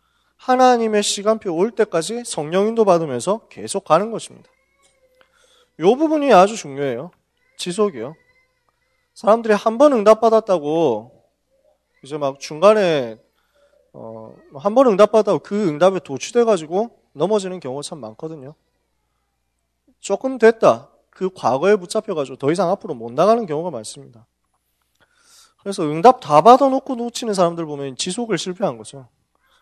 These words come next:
그래서 여러분, 지속의 응답, 지속의 은혜 우리가 꼭 받아야 되겠습니다. 그래서 진짜 요 부분을 두고 훈련 지속의 응답을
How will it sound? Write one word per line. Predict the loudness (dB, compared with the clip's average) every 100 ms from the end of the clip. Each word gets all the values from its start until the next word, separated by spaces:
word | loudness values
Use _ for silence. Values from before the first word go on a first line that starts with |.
| _
그래서 | -6 0 2
여러분, | 0 -2 -6 -10 -16 _ _
지속의 | -10 -4 -2 0 0
응답, | -2 0 0 0 _
지속의 | -16 -10 -6 -4 -4
은혜 | -8 -12 _
우리가 | -10 -10
꼭 | -8 -10
받아야 | -2 0 0 -2
되겠습니다. | -4 -12 -16 -16 -20 _ _ _ _ _ _ _
그래서 | -4 -2 0 0 0 -4 -12 _ _ _ _ -8
진짜 | -6 -4 2 4 4
요 | 2
부분을 | 0 -6 -4 -4
두고 | -6 0 2 2 -2 _ _ _ _ _ _ _ _ _ _ _ _ _ _
훈련 | -6 4 6 6
지속의 | 2 -6 -6 -6
응답을 | -8 -6 -4 -4 -8